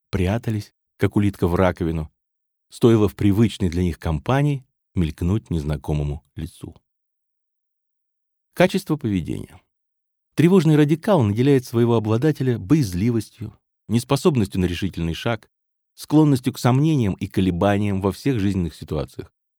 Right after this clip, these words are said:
маломальски отличающихся от привычной. Говорят: «Семь раз отмерь, один отрежь». Тревожный семьдесят семь раз отмерит.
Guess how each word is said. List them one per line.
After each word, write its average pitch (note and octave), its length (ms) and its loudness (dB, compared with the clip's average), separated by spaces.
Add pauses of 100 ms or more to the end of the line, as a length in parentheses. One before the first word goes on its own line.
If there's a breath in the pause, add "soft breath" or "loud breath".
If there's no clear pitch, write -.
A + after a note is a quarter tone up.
(100)
маломальски F#2+ 800 0
отличающихся F2 800 -8
от D#2 100 -14
привычной. C2+ 500 -8 (560)
Говорят: C3+ 420 4
«Семь C3+ 280 2
раз C3 220 2
отмерь, C#3+ 400 0
один A2+ 280 -2
отрежь». F#2 480 -6 (520)
Тревожный C#3 520 4
семьдесят D#3+ 920 2
семь C3 320 2
раз G#2+ 220 2
отмерит. E2+ 560 -4